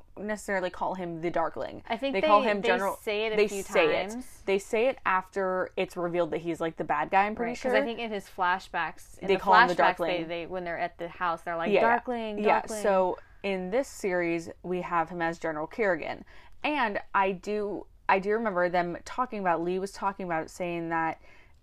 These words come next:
Speaker 1: it kind of, it's a way for him to kind of go under the radar
Speaker 2: Uh-huh.
Speaker 1: as the, you know, being the Darkling, he doesn't want, he can't let people know who he is.
Speaker 2: Right,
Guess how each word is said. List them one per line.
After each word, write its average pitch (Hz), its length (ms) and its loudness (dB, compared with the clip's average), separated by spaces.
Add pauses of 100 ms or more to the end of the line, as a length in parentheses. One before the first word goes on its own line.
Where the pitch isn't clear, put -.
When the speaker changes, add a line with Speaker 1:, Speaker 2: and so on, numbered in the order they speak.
Speaker 1:
it 190 220 0
kind 190 360 -2
of, 190 200 0
it's 196 160 -2
a 196 60 0
way 185 260 0
for 208 220 -8
him 180 300 -4
to 165 520 -2 (100)
kind 180 200 -2
of 165 80 -8
go 165 160 0
under 165 140 -6
the 165 80 -4
radar 143 440 -4
Speaker 2:
Uh-huh. 165 300 -6 (160)
Speaker 1:
as 170 520 2 (260)
the, 160 580 -4 (440)
you 185 140 -4
know, 170 180 -2 (140)
being 190 240 -4
the 180 60 -2
Darkling, 175 520 -2
he 190 140 -6
doesn't 185 240 -2
want, 170 240 -2
he 165 140 -12
can't - 260 -8
let 165 140 -4
people 170 200 -6
know 170 200 -2
who 160 180 -8
he 160 160 -2
is. 170 300 2
Speaker 2:
Right, 160 320 -2